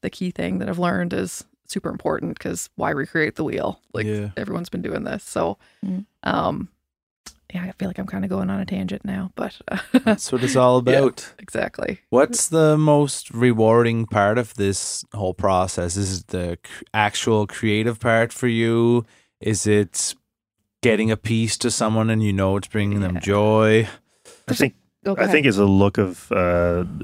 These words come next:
Speaker 4: people's faces when they come up and they first see our art.
Speaker 2: Yeah.
Speaker 4: And they look at it, and a lot of people are just like, "Wow,
Speaker 2: Yeah.
Speaker 4: this is incredible. I've never," and,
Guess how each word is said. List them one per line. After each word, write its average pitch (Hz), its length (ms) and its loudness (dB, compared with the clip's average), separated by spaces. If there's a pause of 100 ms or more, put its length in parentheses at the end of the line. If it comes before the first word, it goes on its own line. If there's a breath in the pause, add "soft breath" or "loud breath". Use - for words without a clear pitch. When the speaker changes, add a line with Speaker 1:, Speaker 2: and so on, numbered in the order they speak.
Speaker 4:
people's 110 280 -4
faces 95 380 0
when 92 80 2
they 85 100 -2
come - 180 -2
up 87 160 0
and 87 120 -2
they 85 100 -2
first - 320 -2
see 90 140 0
our 85 120 -2
art. 82 300 -8 (240)
Speaker 2:
Yeah. 101 240 0
Speaker 4:
And 92 440 2
they 90 100 2
look 90 300 0
at 85 280 -2
it, - 120 -16
and 90 240 -2
a 85 40 -6
lot 95 220 0
of 95 60 -2
people 101 200 -4
are 101 40 -4
just - 180 -10
like, - 160 -12
"Wow, - 840 -10 (140)
Speaker 2:
Yeah. 110 360 -2
Speaker 4:
this - 200 -6
is 127 160 -6
incredible. 123 760 -2
I've 95 140 0
never," 113 380 4
and, 104 340 -8